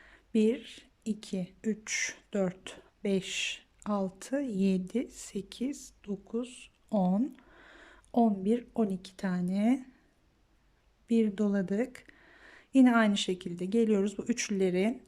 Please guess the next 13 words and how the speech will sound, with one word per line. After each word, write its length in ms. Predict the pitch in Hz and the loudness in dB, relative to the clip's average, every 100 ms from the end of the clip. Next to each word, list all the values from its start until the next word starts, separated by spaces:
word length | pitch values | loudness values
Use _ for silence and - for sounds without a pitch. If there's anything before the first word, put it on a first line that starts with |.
| - | -6
üçlü 280 | 226 - 226 | -4 -4 -6
trabzanların 760 | 220 196 185 175 185 180 190 | -2 0 0 -2 -2 -2 -2
bir 40 | 202 | -4
sağındaki 680 | - - 226 226 226 226 220 | -4 0 2 4 2 -2 2
boşluğa 500 | 226 220 - 214 208 | 2 2 -2 0 0
giriyoruz. 720 | 196 226 214 190 202 254 - - - - - - _ | 0 2 2 2 0 -6 -12 -20 -20 -20 -20 -20 _
İki 220 | 226 - | -6 0
defa 400 | 233 214 - 190 | 2 2 -2 -4
çekiyoruz 680 | 190 - 226 - 247 240 240 - | -4 -4 -6 0 0 0 -4 -6
tığı. 420 | 233 202 226 - _ - _ _ _ _ - | -4 -2 -2 -6 _ -20 _ _ _ _ -4
Tekrar 480 | - 254 254 208 196 | 0 0 2 2 2
bir 240 | 214 233 220 | 4 4 4
doladık. 680 | 240 233 233 - - - | 6 4 2 -8 -12 -20